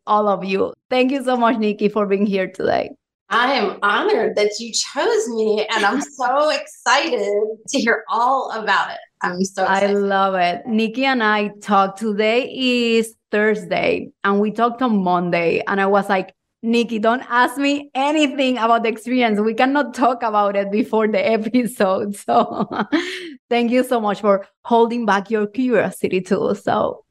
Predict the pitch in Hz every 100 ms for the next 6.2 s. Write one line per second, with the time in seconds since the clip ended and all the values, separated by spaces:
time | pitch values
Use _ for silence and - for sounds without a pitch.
0 | _ - 240 262 277 269 - - 190 208
1 | 220 220 226 240 247 247 254 269 247 269
2 | 254 - - - 349 508 320 320 - -
3 | - 247 262 277 285 294 240 180 180 196
4 | - - - - - _ _ - 226 220
5 | 190 180 185 208 202 196 196 185 185 214
6 | 214